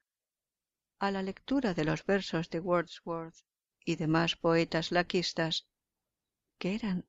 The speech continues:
sus bardos predilectos, o simplemente a sus sueños, como si ningún halago terreno la llamase la atención. Ignoro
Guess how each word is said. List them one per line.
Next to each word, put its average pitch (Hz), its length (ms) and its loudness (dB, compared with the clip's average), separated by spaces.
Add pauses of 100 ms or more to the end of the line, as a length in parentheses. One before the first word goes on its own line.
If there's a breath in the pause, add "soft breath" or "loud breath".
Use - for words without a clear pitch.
sus - 320 -4
bardos 170 420 -2
predilectos, 170 760 -2 (1160)
o 220 380 -2
simplemente 220 960 4 (160)
a 180 120 6
sus 170 260 0
sueños, 165 420 2 (920)
como 226 320 2
si 226 180 2
ningún 220 380 8
halago 175 420 4
terreno 160 640 4
la 160 180 2
llamase 160 480 2
la 156 100 2
atención. 156 520 0 (2500)
Ignoro 208 720 4